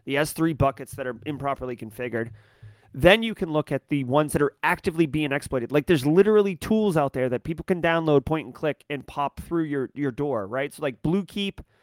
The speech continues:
um, had a, a, um, a kind of a point and click exploit.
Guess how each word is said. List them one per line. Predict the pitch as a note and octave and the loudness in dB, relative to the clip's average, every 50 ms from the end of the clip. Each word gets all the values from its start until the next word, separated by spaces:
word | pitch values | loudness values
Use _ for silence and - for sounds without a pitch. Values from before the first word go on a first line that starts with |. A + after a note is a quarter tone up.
| _ _ _ _ | _ _ _ _
um, | D3 D3 C#3+ C#3 C3+ C#3 C#3 C3+ B2+ B2+ - _ - _ _ _ _ | -2 0 0 0 0 0 -2 -4 -6 -12 -18 _ -20 _ _ _ _
had | - - D3 D#3+ E3 | -10 -4 0 0 2
a, | D#3 D3 - - | 2 2 0 0
a, | D3 C#3+ B2 A#2+ C3+ C#3 C3+ | 0 0 2 2 2 2 2
um, | C3+ C3 B2+ B2 - | 0 -2 -8 -10 -8
a | - C#3+ | -8 -8
kind | - - D#3 D#3 | -8 -10 -10 -8
of | D3 | -8
a | B2 | -8
point | - - D#3 E3+ C3+ G#2 | -8 -8 -8 -8 -8 -10
and | C3+ | -12
click | - - D#3 D3 - | -6 -6 -6 -4 -4
exploit. | D3 D3+ - - - - D#3 D3+ C#3+ | -6 -8 -8 -8 -6 -6 -4 -4 -6